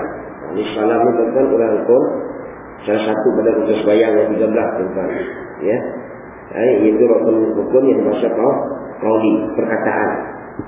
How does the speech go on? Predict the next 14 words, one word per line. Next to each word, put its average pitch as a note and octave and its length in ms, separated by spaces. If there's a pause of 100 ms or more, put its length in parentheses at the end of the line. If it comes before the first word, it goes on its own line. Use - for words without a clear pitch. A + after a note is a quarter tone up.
Jadi, G#2 200
yang B2+ 240
rukun B2 360
ni C3+ 120
adalah C3+ 380 (580)
Assalamualaikum. G#2+ 1040 (240)
Itu C3+ 80
yang A#2 160 (120)
rukun. F#2 200 (680)
Ya, A2 240
ada - 320
pun A2+ 160
yang G#2+ 160
paling, B2 340